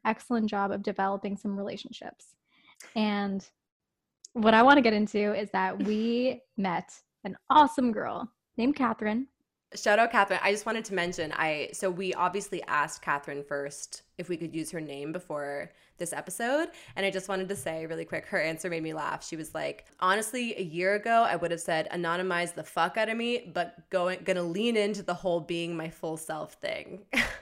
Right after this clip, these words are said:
Speaker 2: <laughs> I was like, "Hell yes to that."
Speaker 1: I love that so much. So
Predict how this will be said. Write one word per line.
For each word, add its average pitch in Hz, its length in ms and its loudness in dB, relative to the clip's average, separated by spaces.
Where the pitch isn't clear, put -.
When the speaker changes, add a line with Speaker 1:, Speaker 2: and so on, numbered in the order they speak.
Speaker 2:
<laughs> - 560 -20
I - 80 0
was 190 200 0
like, 170 400 -2
"Hell 269 460 12
yes 175 480 8
to 180 100 -2
that." 175 420 4
Speaker 1:
I 233 80 4
love 226 180 4
that 220 240 2
so 220 180 -2
much. 214 240 -6
So 233 380 0